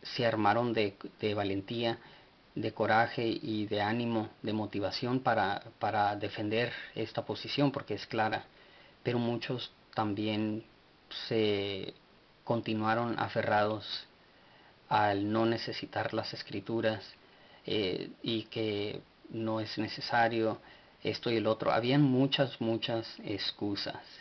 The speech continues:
por qué es que no debemos de,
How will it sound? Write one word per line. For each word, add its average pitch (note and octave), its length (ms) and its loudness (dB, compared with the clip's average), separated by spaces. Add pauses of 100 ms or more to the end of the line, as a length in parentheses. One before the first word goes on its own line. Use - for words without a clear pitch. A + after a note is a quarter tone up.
(420)
por G#2 260 0
qué A2 460 0 (160)
es G#2+ 340 -4
que A2 160 0
no G#2 260 0
debemos G#2+ 580 -2
de, G2+ 440 -4